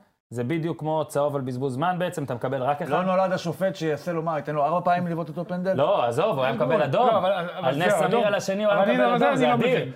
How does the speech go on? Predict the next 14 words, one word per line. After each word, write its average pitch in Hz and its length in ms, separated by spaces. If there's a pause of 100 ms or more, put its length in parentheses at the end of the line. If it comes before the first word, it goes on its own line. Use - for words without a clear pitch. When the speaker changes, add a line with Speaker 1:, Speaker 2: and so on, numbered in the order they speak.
Speaker 3:
זה, 170 200
זה 175 140
באמת 202 260
אני 165 100
לא 156 80
מבין. 135 300
כבר, 170 260 (360)
פפיר, 240 340 (840)
אני 190 60
חושב 190 140
שלדעתי 175 300
הוא 190 80
שפט 170 320
קצת, - 500